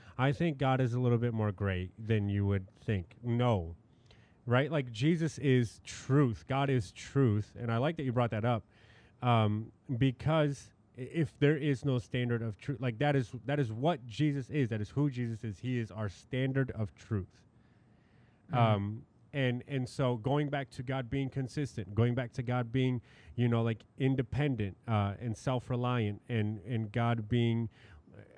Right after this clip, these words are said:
Speaker 1: unchanging, um, God is truth.
Speaker 2: Mm-hmm.
Speaker 1: And it's good that he, i-, like, he exists outside of our opinion. Um,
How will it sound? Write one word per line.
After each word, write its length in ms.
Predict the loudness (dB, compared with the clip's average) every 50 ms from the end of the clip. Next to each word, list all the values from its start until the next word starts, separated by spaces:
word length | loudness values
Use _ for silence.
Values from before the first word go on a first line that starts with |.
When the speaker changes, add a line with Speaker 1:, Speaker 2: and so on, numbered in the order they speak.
| -20 _ _ -2
Speaker 1:
unchanging, 1160 | 0 0 0 0 -2 -4 -4 -4 -2 0 0 0 0 -2 -2 -2 -2 0 0 -2 -4 -6 -8 -12 _ _ _ -20 -20 _ _ _ _ _ _ _ -4
um, 400 | -2 0 0 0 -2 -6 -8 -12 -16 -18 -16 -6
God 480 | -2 0 0 2 2 2 0 -2 -4 -8 -8 0
is 460 | 2 4 6 6 4 4 2 -4 -14 -20 _ _ _
truth. 640 | -14 -10 0 2 4 4 2 0 -6 -16 -20 -20 -20 -20 _ _ -16 -10
Speaker 2:
Mm-hmm. 300 | -6 -4 -2 -2 -2 -4 -6 -8 -12 _ _ _ _ _ _ _ -20 -20 _ _ _ _ _
Speaker 1:
And 240 | 0 2 2 2 2
it's 240 | 0 -2 -2 -2 -8
good 380 | -4 0 2 2 2 2 2
that 180 | 0 -2 -2 -4
he, 440 | -10 -6 -4 -2 -2 -2 -4 -8 -12 _ -14
i-, 140 | -14 -12 -8
like, 240 | -6 -4 -4 -4 -6 -10 -20 _ _ _ _ _ -8
he 360 | -2 0 2 2 2 2 2 2
exists 440 | 2 0 0 -2 -2 -2 -2 -4 -6
outside 560 | -4 -4 -4 -6 -8 -6 -4 -2 -2 -2 -4
of 120 | -4 -4 -2
our 260 | 0 0 0 0 -2
opinion. 500 | -6 -4 -2 -2 -2 0 -2 -4 -6 -10 -14 _ _ -20 _ _ _ -20 _ _ _ _ _ _ _ _ _ _ _ _ _ _ _ _ _ _ _ _ _
Um, 520 | -2 0 2 2 2 0 0 -4 -6 -8